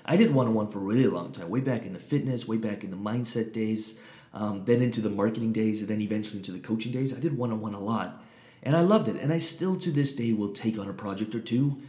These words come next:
if I'm like, "Dude, this is, we could do something with this." If it excites me, I'll still do it.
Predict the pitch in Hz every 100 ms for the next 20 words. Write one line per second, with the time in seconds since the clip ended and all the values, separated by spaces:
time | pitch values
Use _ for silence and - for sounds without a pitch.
0 | - - 104 98 104 101 95 92 98 92
1 | 90 - 92 92 - 101 101 101 95 101
2 | 104 - 98 104 101 95 101 117 101 95
3 | 117 113 - 120 113 110 135 120 - 139
4 | 98 104 139